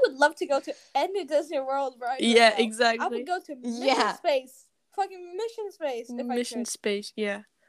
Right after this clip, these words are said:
Speaker 3: Um,
Speaker 2: Now
Speaker 3: F Y I, we hate Mission Space because of the
Speaker 1: I,
Speaker 3: motion
Speaker 1: I wouldn't
Speaker 3: sickness.
Speaker 1: say I, I wouldn't say I hate it.
Speaker 2: I
Speaker 1: I think it's
Speaker 2: just
Speaker 1: pretty good.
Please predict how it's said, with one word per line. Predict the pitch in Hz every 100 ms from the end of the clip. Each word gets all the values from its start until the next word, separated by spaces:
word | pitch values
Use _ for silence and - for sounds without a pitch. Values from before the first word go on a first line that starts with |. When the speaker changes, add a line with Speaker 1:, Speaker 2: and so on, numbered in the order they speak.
| _ _ _ - - -
Speaker 3:
Um, | 262 262
Speaker 2:
Now | 262 262
Speaker 3:
F | 269
Y | 277
I, | 233 196 208 247
we | 240 240
hate | 233 214 226
Mission | 214 202 208 247
Space | - 294 302
because | - - 208 208
of | 240
the | 196
Speaker 1:
I, | 190
Speaker 3:
motion | 196 403 294
Speaker 1:
I |
wouldn't | 285
Speaker 3:
sickness. | 453 - - 392
Speaker 1:
say | 381 359 -
I, | 262
I |
wouldn't | 277 392
say | 403 370
I | 349 330
hate | 254 247 233
it. | 208 165 - _ _ _ -
Speaker 2:
I | 240
Speaker 1:
I | 254
think | 339 494
it's | 403
Speaker 2:
just | -
Speaker 1:
pretty | 392
good. | 392